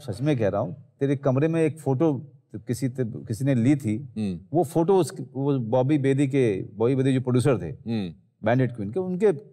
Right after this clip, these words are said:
Speaker 1: ऑफिस में रखी हुई थी। शेखर आया हुआ है, वहाँ पे रखी हुई फोटोग्राफ उसने देखी
Speaker 2: हम्म।
Speaker 1: और उसने कहा कि मुझे इस लड़के से मिलना है।"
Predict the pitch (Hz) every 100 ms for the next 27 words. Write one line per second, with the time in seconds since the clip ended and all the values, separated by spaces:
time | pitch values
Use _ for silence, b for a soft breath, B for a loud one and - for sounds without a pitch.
0 | _ _ _ 143 139 170 156 143 135 196
1 | 160 110 123 - - _ _ _ _ 151
2 | 170 170 151 202 147 123 95 95 - _
3 | _ _ 117 139 151 156 143 185 185 135
4 | 139 139 156 127 131 131 127 165 135 76
5 | - - 92 82 - _ _ 117 127 143
6 | 147 135 147 156 143 135 139 127 113 104
7 | 110 95 85 76 69 -